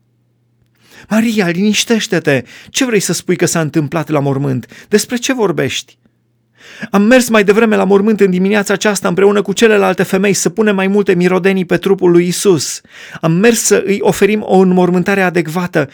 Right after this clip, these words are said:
și când am ajuns acolo, piatra era răsturnată. Doi bărbați îmbrăcați în alb au apărut înaintea noastră și ne-au spus că Isus nu mai este în mormânt. Nu înțelegem nimic, nu știm ce să facem, nu știm ce înseamnă toate acestea.”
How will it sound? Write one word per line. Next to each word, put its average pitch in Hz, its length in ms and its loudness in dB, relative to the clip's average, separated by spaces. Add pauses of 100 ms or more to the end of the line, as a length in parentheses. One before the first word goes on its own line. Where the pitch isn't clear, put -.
(220)
și - 180 -2
când 180 180 0
am 180 100 0
ajuns 226 300 0
acolo, 196 360 2
piatra 185 640 -2
era 170 280 0
răsturnată. 175 800 -2 (800)
Doi 208 220 4
bărbați 196 480 0
îmbrăcați 180 460 -2
în 185 180 -2
alb 185 400 0
au 160 200 2
apărut 185 420 2
înaintea 190 380 0
noastră 180 500 -2 (280)
și - 180 -4
ne-au 165 200 0
spus 202 340 -2
că 170 220 0
Isus 190 520 -2
nu 202 240 2
mai 214 180 -2
este 196 320 2
în 180 80 0
mormânt. 196 520 -2 (260)
Nu 226 220 2
înțelegem 208 500 2
nimic, 208 340 -2
nu 208 160 0
știm 214 260 -2
ce 202 120 0
să 196 120 -4
facem, 190 340 -2
nu 214 120 -4
știm 220 200 -6
ce 214 120 0
înseamnă 190 380 -2
toate 190 200 -2
acestea.” 185 640 -4